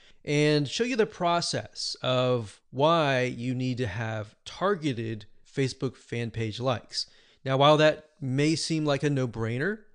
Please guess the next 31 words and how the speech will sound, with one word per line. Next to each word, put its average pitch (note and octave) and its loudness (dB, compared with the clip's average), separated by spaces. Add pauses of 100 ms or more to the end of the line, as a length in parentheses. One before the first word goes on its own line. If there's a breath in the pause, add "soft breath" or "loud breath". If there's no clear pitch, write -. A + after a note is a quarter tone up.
(120)
I D3 2
want D3+ 4
to - -2
share D3 0
with C3+ -2
you B2+ 0
the A#2 -4
whole A#2 -6
process, - -4 (140)
how C3+ 0
it D3 -2
works C3+ -4
from A#2+ -8
the A2 -10
beginning C#3+ -2 (300)
to C3+ -6
the A#2+ -2
end, - -8 (300)
so - -6
that B2 -4
you B2+ -4
understand C#3+ -2 (240)
how - -4
to D3 -2
set C#3+ -2
up B2 0 (200)
your B2+ -6
Facebook A#2 -8
fan G#2+ -10
pages, C#3 -4 (320 soft breath)
because C3 2